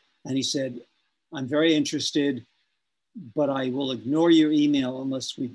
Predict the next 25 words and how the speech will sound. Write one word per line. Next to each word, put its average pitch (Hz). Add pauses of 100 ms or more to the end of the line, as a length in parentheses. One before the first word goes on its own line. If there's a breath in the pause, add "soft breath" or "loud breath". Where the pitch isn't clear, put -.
(140)
arrange 143
for 143
something 151
in 135
the 127
subject 127
line 123
that 117
I 113
will 113
note." 113 (420)
So -
we 127
put - (460)
a 156
token 151
in 123
the 123
subject 127
line, 120
and 131
that 135
became 127
a 127
relationship 123